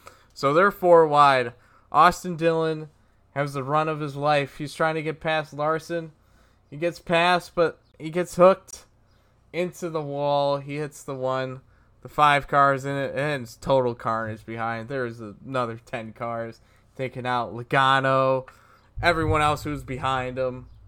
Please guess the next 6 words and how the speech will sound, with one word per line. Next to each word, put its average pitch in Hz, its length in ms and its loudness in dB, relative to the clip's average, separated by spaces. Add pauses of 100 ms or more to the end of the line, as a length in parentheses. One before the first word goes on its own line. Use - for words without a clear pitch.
was - 140 -20
fucking 131 340 -6
taken 127 360 -6
out. 127 340 -4 (680)
And 117 180 -12
somehow 127 480 -6